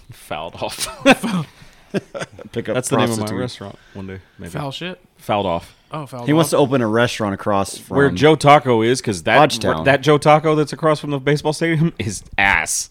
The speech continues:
Speaker 1: Like,
Speaker 3: Oh, yeah.
Speaker 1: inside of asshole ass. They have no waiters. It, it's like you go in, like, it's a barbecue joint, like, where you, you order before you sit down. And they, they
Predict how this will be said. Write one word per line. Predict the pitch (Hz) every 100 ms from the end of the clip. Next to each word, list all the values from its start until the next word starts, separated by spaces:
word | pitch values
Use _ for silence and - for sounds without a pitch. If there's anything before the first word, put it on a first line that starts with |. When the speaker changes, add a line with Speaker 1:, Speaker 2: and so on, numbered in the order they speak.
| _
Speaker 1:
Like, | 120 117
Speaker 3:
Oh, | 104
yeah. | 120
Speaker 1:
inside | 143 143 131 110
of | 87
asshole | 85 85 - 78 58
ass. | 69 71 - - - - - -
They | 117
have | 127 113
no | 120
waiters. | 123 113 113 113 113 - -
It, | - 135 -
it's | 139 -
like | 131 120
you | 123
go | 107 120 131
in, | 131 120 117 92
like, | 101 98
it's | 101
a | 98
barbecue | - 101 104 117 -
joint, | 123 127 139 -
like, | - -
where | 107
you, | 95
you | 95 92 -
order | 95 101 107
before | 107 110 117
you | 113
sit | - 127
down. | 123 127 131 _ _ _ _
And | - 104 101 98 87 _
they, | 101 110 107
they | 98 - 101